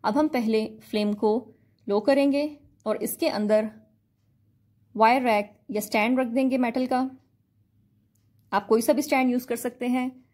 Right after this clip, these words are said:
और उसके बाद बहुत एहतियात के साथ केक मोल्ड को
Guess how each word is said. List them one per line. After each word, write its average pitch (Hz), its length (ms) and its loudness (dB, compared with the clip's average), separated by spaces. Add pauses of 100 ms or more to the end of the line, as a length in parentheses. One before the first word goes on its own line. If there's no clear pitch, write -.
(240)
और 214 100 2
उसके 220 240 2
बाद 214 340 -2 (120)
बहुत 214 300 0
एहतियात 220 460 -2
के 285 80 -2
साथ 214 240 -2 (600)
केक 226 260 0
मोल्ड 214 260 2
को 240 200 0